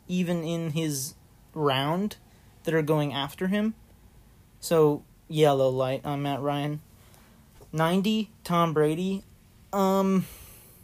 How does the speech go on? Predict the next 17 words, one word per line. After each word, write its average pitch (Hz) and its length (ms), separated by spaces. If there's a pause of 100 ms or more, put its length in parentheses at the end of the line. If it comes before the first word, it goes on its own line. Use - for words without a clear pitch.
(500)
I'm 233 140
interested, 185 640 (360)
but 180 400 (560)
I'm 160 100
giving 202 240
him 196 140
a 170 40
red 156 240
light. 139 320 (1040)
Just 185 380
because 170 400
I 147 80
think 190 500
that 151 240 (1700)
at 151 240
that 151 300
point 190 460